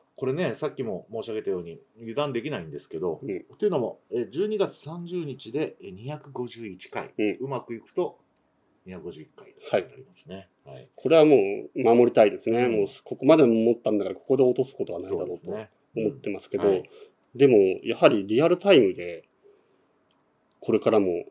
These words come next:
Speaker 2: 残り数週書くんでしょうから、
Speaker 1: うん。うん。
Speaker 2: あの、終わり方も決めてないんですよ。
Speaker 1: うん。
Speaker 2: 全く。
Speaker 1: うん。
Speaker 2: だから多分ね、二月三十日に決めると思うんで、
Speaker 1: うん。
Speaker 2: あの、あ、じゃあ、十二月三十
Speaker 1: うん。
Speaker 2: 日に決めると思うんで、こう、こうご期待くださいというか、
Speaker 1: はい。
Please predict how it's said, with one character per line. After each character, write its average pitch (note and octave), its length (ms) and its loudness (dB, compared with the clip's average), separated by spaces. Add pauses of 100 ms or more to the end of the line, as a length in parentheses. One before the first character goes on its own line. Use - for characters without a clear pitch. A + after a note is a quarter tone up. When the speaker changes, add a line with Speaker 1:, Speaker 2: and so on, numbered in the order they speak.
Speaker 2:
残 G#2+ 240 -4
り G2 80 -2
数 G2+ 300 -6
週 F#2+ 380 -4
書 - 120 -14
く - 180 -16
ん F2 140 -8
で - 100 -10
し - 140 -8
ょ G2+ 60 2
う F2+ 100 -4
か F#2+ 120 -8
ら、 F#2 340 -4 (720)
Speaker 1:
う A#2 40 -8
ん。 G#2+ 40 -4
う - 20 -2
ん。 F#2+ 60 -2 (180)
Speaker 2:
あ F2 40 -6
の、 - 80 -16 (440)
終 C#3 100 4
わ F3+ 100 8
り G#3 80 4
方 G3 180 6
も F#3 80 8
決 - 140 2
め F3 60 12
て F3+ 80 8
な D#3+ 80 8
い - 20 8
ん G#2 60 4
で - 60 -8
す - 100 -16
よ。 - 120 -12
Speaker 1:
う C#3 60 -8
ん。 A2 180 -10 (160)
Speaker 2:
全 A#2 140 0 (160)
く。 G#2 100 -6
Speaker 1:
う F#2 40 -2
ん。 - 100 -8
Speaker 2:
だ - 60 -20
か - 40 -20 (160)
ら C3+ 140 4
多 F3+ 100 4
分 G#2 200 4
ね、 G2 220 -2
二 B2 160 0
月 D#3 200 -2
三 E3 220 2
十 D#3+ 100 2
日 A2+ 180 2
に A#2+ 100 2
決 - 140 -2
め A#2 80 6
る G#2+ 60 0
と A2 80 -2
思 G#2+ 100 4
う - 40 4
ん F2+ 120 -6
で、 F2+ 100 -8
Speaker 1:
う F#2+ 100 -8
ん。 F2 180 -12 (440)
Speaker 2:
あ G#2+ 120 2
の、 G2+ 240 2
あ、 A2 40 0
じ B2 100 6
ゃ A2+ 80 6
あ、 G2+ 40 2
十 B2+ 140 8
二 B2+ 100 6
月 B2 140 6
三 - 180 0
十 C3 80 0
Speaker 1:
う A#2 40 0
ん。 - 40 -4
Speaker 2:
日 - 120 -12
に A2+ 60 0
決 - 140 -10
め A2+ 60 0
る G#2+ 80 -2
と G#2+ 80 -6
思 G#2 100 0
う G#2 60 2
ん F#2 140 -8
で、 F2+ 340 -12
こ F#2 580 -8
う、 - 60 -20 (340)
こ A#2+ 180 4
う G2+ 40 0
ご A#2+ 120 -6
期 - 120 -16
待 G#2+ 180 2
く - 80 -6
だ G#2 100 0
さ A2 120 2
い G2+ 100 0
と F2 60 -10
い F2 120 -8
う E2+ 40 -14
か、 - 120 -8
Speaker 1:
は E2+ 180 -2
い。 C2+ 60 -20